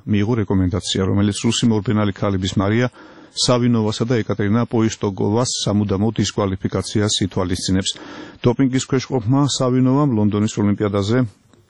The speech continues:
ოქროს მედალი მოიპოვა რვაას მეტრზე სირბილში. პოისტოვა კი ბრინჯაოს დაეუფლა. კომისიის თავმჯდომარემ დიკ პაუნდმა ცხრა ნოემბერს ჟენევაში განაცხადა,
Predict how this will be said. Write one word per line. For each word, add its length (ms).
ოქროს 640
მედალი 400
მოიპოვა 400
რვაას 300
მეტრზე 320
სირბილში. 520
პოისტოვა 480
კი 80
ბრინჯაოს 560
დაეუფლა. 400
კომისიის 480
თავმჯდომარემ 640
დიკ 240
პაუნდმა 440
ცხრა 320
ნოემბერს 400
ჟენევაში 480
განაცხადა, 400